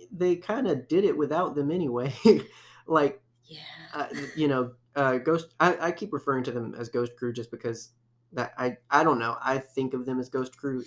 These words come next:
Speaker 1: I know they're Phoenix Squadron or, or whatever.
Speaker 2: Mm-hmm.
Speaker 1: Um, and I know they, I, I don't think they changed names. I think they remained Ghost Crew despite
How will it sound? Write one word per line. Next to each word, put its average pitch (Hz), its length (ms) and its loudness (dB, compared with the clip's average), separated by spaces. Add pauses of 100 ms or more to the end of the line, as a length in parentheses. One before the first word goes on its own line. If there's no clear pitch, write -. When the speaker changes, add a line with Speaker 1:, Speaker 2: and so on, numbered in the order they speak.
(120)
Speaker 1:
I 123 60 -4
know 135 140 2
they're 123 120 0
Phoenix 123 480 -8
Squadron 120 540 -6
or, 113 180 -8
or 117 200 -6
whatever. 120 500 -4
Speaker 2:
Mm-hmm. 226 240 0 (400)
Speaker 1:
Um, 117 400 -2 (300)
and 143 100 2
I 139 40 4
know 139 380 4 (160)
they, 131 220 -4 (200)
I, 151 140 -2 (180)
I 170 140 6
don't 190 240 0
think 160 180 0
they 131 260 0 (320)
changed 127 460 -4
names. 117 280 -12
I 120 80 -8
think 131 180 -6
they 120 140 -2
remained 123 480 -2
Ghost 120 280 -4
Crew 120 200 -6
despite 113 460 -10